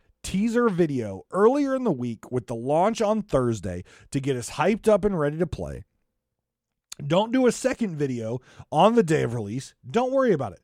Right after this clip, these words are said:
Do one. Don't split your pieces. Don't, don't split your pie in so many pieces. Make one really good cinematic video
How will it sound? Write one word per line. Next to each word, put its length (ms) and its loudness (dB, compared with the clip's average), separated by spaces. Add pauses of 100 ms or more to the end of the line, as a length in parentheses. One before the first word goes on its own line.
(100)
Do 220 -2
one. 440 -2 (360)
Don't 240 -2
split 420 0
your 160 -4
pieces. 560 -6
Don't, 300 -4
don't 240 -2
split 340 -6
your 140 -2
pie 360 0
in 140 -2
so 140 -4
many 160 -6
pieces. 480 -10 (340)
Make 220 -4
one 560 -2
really 280 6
good 260 4
cinematic 680 2
video 460 -4